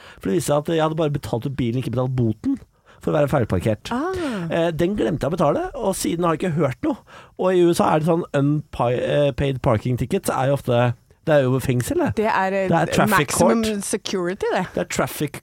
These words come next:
Speaker 1: court, og det er jo inn i fengsel til det er betalt og tjohei. Eh, så jeg lurer på, hvis jeg noensinne <laughs> kommer tilbake til Florida,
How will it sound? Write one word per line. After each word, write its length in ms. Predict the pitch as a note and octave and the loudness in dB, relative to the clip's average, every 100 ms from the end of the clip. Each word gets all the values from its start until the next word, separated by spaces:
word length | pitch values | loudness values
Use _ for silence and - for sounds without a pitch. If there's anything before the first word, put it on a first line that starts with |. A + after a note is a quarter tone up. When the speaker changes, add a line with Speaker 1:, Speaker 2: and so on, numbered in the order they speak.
| - | -2
Speaker 1:
court, 320 | F#3+ G3+ A#3+ | 0 0 0
og 80 | F#3 | 0
det 80 | |
er 220 | E3 D3+ C#3+ | 2 4 4
jo 140 | D3+ | 2
inn 240 | D#3+ D#3 C#3 | 2 0 0
i 60 | |
fengsel 280 | C#3 A#2+ - | 0 -2 -4
til 220 | B2+ C3 | -4 -4
det 120 | G#2 A#2 | -2 0
er 100 | A#2 | 0
betalt 320 | B2 G2+ F#2+ | 0 -2 -2
og 80 | A2+ | -2
tjohei. 220 | C3 F#3+ C4 - - - - - | 0 0 -2 -10 -20 -20 -12 -6
Eh, 80 | F3+ | -4
så 140 | G3+ | -2
jeg 80 | G#3+ | 0
lurer 220 | A3 E3 | 0 0
på, 120 | B2+ E3 | 0 -2
hvis 120 | F3+ | 0
jeg 120 | E3 | 0
noensinne 440 | F3 F3 D#3 D#3+ B2 - | 0 -2 0 2 2 -2
<laughs> 140 | - - | -8 -6
kommer 200 | D3+ C#3 | -2 0
tilbake 300 | C#3+ A2+ G2 | 2 0 0
til 80 | D#3+ | 0
Florida, 380 | C3 G#2+ D3+ | 0 0 0